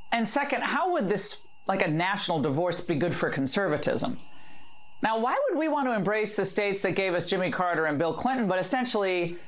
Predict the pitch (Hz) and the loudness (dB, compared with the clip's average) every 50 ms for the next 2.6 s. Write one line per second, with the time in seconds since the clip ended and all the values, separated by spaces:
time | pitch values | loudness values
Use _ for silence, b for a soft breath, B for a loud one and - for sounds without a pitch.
0 | B B B B B B B - 170 165 214 208 240 233 226 226 196 185 180 165 | B B B B B B B -2 0 0 2 2 0 0 0 0 0 0 0 0
1 | - - 180 165 165 160 165 - - 180 - - 175 160 160 139 147 143 143 - | 0 0 0 0 0 -2 -2 0 0 0 2 2 2 2 4 2 2 0 0 0
2 | 160 185 214 220 208 151 135 127 110 98 - | 0 2 2 2 2 2 2 2 2 0 -2